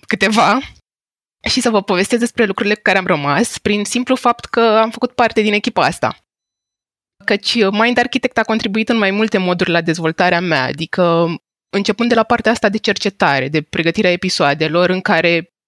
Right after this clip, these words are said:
citeam mult pe teme care nu mi erau neapărat familiare. Iar apoi, prin simplu fapt că structuram informațiile și discutam cu voi episoadele ce urmau, discuțiile astea mă ajutau să consolidez informațiile acumulate, dar,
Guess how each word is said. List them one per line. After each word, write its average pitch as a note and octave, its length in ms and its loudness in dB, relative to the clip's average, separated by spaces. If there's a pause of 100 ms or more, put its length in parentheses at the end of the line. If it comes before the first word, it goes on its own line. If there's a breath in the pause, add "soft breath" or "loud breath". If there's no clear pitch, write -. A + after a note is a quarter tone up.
(220)
citeam A#3 320 -2
mult A3 320 0
pe A3+ 80 2
teme A#3+ 200 0
care A3+ 200 2
nu A#3+ 100 0
mi A3+ 60 0
erau G#3+ 180 2
neapărat G#3+ 380 0
familiare. G3+ 560 0 (840)
Iar G#3 280 2
apoi, A3+ 300 0
prin G#3+ 200 0
simplu A3 320 -2
fapt A3+ 260 0
că G#3+ 180 0
structuram G#3+ 520 -2
informațiile F#3+ 640 0
și F#3+ 340 -2
discutam F#3+ 560 -4
cu - 140 -6
voi F3 540 2
episoadele F#3 560 0
ce F#3+ 120 -2
urmau, D#3 480 2 (1040)
discuțiile A3+ 440 -4
astea C#4 160 0
mă C4+ 80 0
ajutau A#3+ 260 2
să - 120 -4
consolidez A#3 560 0
informațiile A3+ 520 0
acumulate, G#3+ 580 0
dar, B3 500 2